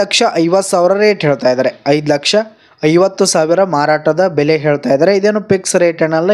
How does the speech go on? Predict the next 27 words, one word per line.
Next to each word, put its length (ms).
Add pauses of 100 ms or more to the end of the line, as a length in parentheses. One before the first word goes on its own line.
(120)
ಇನ್ನೂ 180 (100)
ಕಡಿಮೆ 300
ಆಗುತ್ತೆ 360
ಸ್ನೇಹಿತರೆ. 400 (540)
ವ್ಯವಹಾರ 260 (140)
ಕೂತ್ರೆ 220 (100)
ಹೆಚ್ಚು 200 (120)
ಕಡಿಮೆ 300
ಆಗುವಂಥದ್ದು. 600 (520)
ಟ್ರ್ಯಾಕ್ಟರ್ 460
ಇರುವ 160 (140)
ಲೊಕೇಶನ್ಗೆ 600
ಹೋಗಿ 160 (120)
ಅದರ 160 (220)
ಕಂಡೀಷನ್ 520
ಎಲ್ಲ 100 (120)
ನೋಡಿಕೊಂಡು 440 (200)
ಆಮೇಲೆ 280 (140)
ಖರೀದಿ 260 (100)
ಮಾಡಿ. 220 (520)
ವಿಡಿಯೋ 260 (120)
ಕೆಳಗಡೆ 380 (540)
ಟೈಟಲ್ನಲ್ಲಿ 720 (180)
ಓನರ್ 280 (100)
ನಂಬರನ್ನು 460 (100)
ಕೊಟ್ಟಿರ್ತೀನಿ, 500 (120)
ಕರೆ 180